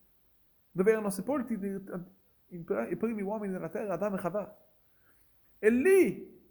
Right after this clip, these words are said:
viene acquisito questo posto per chi? Per il popolo ebraico, tramite chi? Per, tramite Sarà, tramite Avram, per Sarà Imenu. Vuol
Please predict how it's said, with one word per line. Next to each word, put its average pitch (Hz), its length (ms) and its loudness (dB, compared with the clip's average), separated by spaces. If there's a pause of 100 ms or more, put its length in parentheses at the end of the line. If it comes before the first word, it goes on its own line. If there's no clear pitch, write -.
(320)
viene 311 260 -4
acquisito 302 600 4
questo 269 280 0
posto 302 400 4
per 240 180 -2
chi? 294 420 0
Per 226 180 -6
il 226 120 -4
popolo 254 320 2
ebraico, 254 400 -4
tramite 247 360 -4
chi? 269 240 -4
Per, 269 240 -4
tramite 254 420 -4
Sarà, 254 680 -6
tramite 220 260 -2
Avram, 240 420 0
per 285 180 2
Sarà 277 240 2
Imenu. 277 320 -2
Vuol - 160 -16